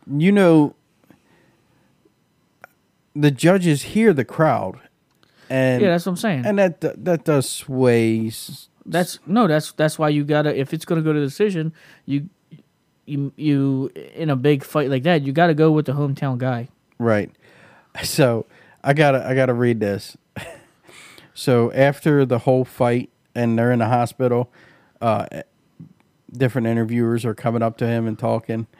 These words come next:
Speaker 2: Yeah.
Speaker 1: <laughs> And, uh, Paul Felder says this, "I can't tell what my face looks like right now,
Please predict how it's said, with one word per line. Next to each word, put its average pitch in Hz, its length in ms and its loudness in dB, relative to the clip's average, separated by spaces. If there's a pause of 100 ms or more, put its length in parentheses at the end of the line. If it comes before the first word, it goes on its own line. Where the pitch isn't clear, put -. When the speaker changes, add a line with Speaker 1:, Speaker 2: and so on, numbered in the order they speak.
Speaker 2:
Yeah. 127 280 -8
Speaker 1:
<laughs> - 80 -18
And, 131 380 0
uh, 107 280 -6 (1200)
Paul 131 240 2
Felder 123 340 0
says 117 300 -4
this, 113 380 -6 (520)
"I - 80 -10
can't 156 320 2
tell 143 220 0
what 143 100 0
my 131 140 2
face 131 320 -2
looks 127 200 -4
like 120 200 -2
right 120 180 -4
now, 117 320 -2